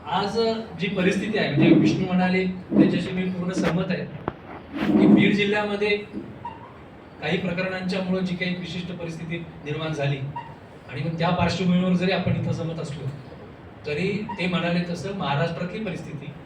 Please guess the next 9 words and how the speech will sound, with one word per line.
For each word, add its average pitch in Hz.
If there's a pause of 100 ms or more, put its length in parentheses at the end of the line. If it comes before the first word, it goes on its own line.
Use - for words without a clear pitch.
(580)
आणि 190
बीड 202
जिल्ह्यातली 175
परिस्थिती 147
याच्यामध्ये 175 (680)
गुणात्मकदृष्ट्या 165
फार 151 (100)
फरक 143
नाही. 123